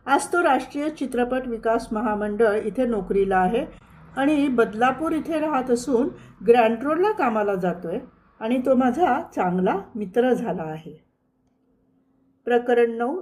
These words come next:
इथेच समाप्त होत आहे. प्रकरण दहा, मला शाळेचा गणवेश मिळावा. बाजूच्या मुलानं मला सांगितलं की लगेच जेवायला सुरुवात करू नको, प्रार्थना व्हायची आहे.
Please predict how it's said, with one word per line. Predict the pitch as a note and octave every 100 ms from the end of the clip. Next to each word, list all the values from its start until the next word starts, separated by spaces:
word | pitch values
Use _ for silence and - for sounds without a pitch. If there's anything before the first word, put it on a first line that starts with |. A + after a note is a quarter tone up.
| -
इथेच | F#3+ B3+ G#4 - _ G3
समाप्त | A3+ G3 F3+ - F3+
होत | D#3+ -
आहे. | E3 D#3+ - _ _ _ _ _ _ _ _ _ _ _ _ _ _ _ _ _ _
प्रकरण | C4 B3 B3+ A3+ A3
दहा, | G#3+ G3+ G#3 D4 - _ _ _ _ _ _
मला | B3 C4+ D4 F#4+
शाळेचा | - G#3+ F#3+ G3+ C#4 A#3+ C4 G3
गणवेश | G3 G#3 G#3 D#4 - -
मिळावा. | G3 E3 C#3+ C#3+ _ _ _ _ _ _ _ _ _ _ _ -
बाजूच्या | C#4 C#4 F#4 F#4 G#4
मुलानं | F#4 E4 D#4+
मला | D4+ C#4 C#4
सांगितलं | C4 A3 G#3+ B3 B3+ G#3 A#3 - _ -
की | C#4
लगेच | C4+ B3 F4+ C4+
जेवायला | B3 A#3 A#3 A#3+
सुरुवात | D4 B3+ A#3 A#3+ A#3+
करू | B3 A#3
नको, | A#3+ A#3+ B3+ F3+
प्रार्थना | - - A3 A3 - C4 C#4
व्हायची | D4 B3 A#3+ A3+
आहे. | E3 -